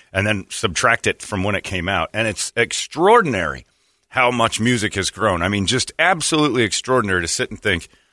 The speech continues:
that in nineteen forty, which is the same time gap between A C D C's For Those About to Rock, uh, and, and when it came out forty years prior and then forty years after, that eighty-year time span that that lays right in the middle of, the growth of all music is insane.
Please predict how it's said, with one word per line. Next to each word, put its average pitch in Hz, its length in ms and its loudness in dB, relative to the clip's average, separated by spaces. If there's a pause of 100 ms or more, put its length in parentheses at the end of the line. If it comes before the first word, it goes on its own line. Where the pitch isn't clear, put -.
(260)
that 110 120 2
in 101 120 2
nineteen 117 440 0
forty, 104 600 2 (280)
which - 180 -4
is 101 120 -2
the 101 100 -4
same 143 300 2
time 131 320 0
gap 110 220 2
between 90 480 -2
A 120 100 2
C 110 180 0
D 101 140 0
C's 92 260 -4
For - 220 -4
Those 95 180 2
About 92 220 2
to 92 100 -6
Rock, 82 300 0 (720)
uh, 92 40 -4
and, 80 420 -4
and 73 280 -8
when 92 180 -4
it 95 120 -4
came 92 220 -4
out 85 180 -2 (140)
forty 95 300 -2
years 82 160 -4
prior 87 280 2
and 82 140 -2
then 80 80 0
forty 92 260 -2
years 78 180 -2
after, 87 360 0
that 82 160 2
eighty-year 82 300 -2
time 95 280 -4
span 78 240 -8
that 73 120 -12
that 85 200 -2
lays 90 240 -2
right 87 140 -2
in - 60 -10
the 80 40 -10
middle 98 260 -4
of, 69 220 -8 (1300)
the 120 100 2
growth 123 380 0
of 101 160 -4
all 113 240 2
music 101 440 0
is 104 200 2
insane. 95 1120 -2